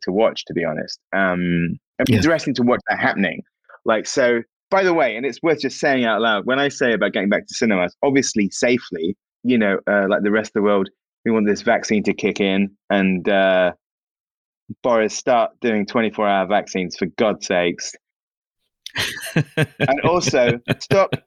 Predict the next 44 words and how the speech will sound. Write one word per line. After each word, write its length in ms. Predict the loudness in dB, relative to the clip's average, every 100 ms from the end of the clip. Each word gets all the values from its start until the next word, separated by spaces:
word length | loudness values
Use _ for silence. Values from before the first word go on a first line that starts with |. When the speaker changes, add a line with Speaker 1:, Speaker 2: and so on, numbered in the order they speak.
| _ _
Speaker 1:
stop 260 | -4 -2 0
making 580 | 0 -2 0 0 0 -2
the 160 | 0 0
only 200 | 2 2
way 280 | 2 2
that, 340 | 2 0 0 0
uh, 160 | 0
people 400 | 0 -2 -2 0 0
over 180 | 0
the 140 | 0 0
age 160 | 0
of 100 | -2
eighty 340 | 0 0 0 -2
or 60 | 0
seventy-five, 680 | 0 0 0 0 0 0 -2 _ _ _ _ _ _
that 120 | -4 0
the 140 | 0
only 160 | 2 2
way 160 | 2
they 140 | 2 0
can 180 | -2
get 280 | -2 0 0 0
a, 120 | -4 -4 -2
a, 280 | 0 0 0
a 20 |
vaccination 920 | 0 0 0 -2 0 0 -2 -2 -2 -6 _ _ _
is 260 | 2 2 -2
to 480 | -2 0 2 2 -2 _
send 280 | -4 0 2
them 120 | 2
a 40 |
smartphone 680 | 0 0 0 0 0 -2 0
link. 380 | 0 -2 -6 -12 _ _ _ -2
And 100 | 2
my, 200 | 2 0
my, 280 | -2 0 -2 -4
<laughs> 80 | -4
my 120 | -4
parents, 480 | -2 -2 0 -2 -2
who 100 | -4
do 180 | 0 0
not 220 | 0 0
have 180 | -2 0
iPhones, 560 | 0 -2 -2 -4 -4